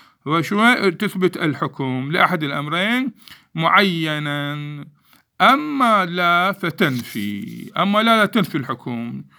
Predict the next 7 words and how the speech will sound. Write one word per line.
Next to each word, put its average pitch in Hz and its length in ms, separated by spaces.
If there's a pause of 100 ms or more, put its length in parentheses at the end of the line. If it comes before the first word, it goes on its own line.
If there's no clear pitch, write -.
(220)
جاءني 170 400
زيد 196 300 (760)
لا 208 200
عمرو، 160 560 (440)
عرفتوا؟ 180 340
نفت 160 380
المجيء 143 720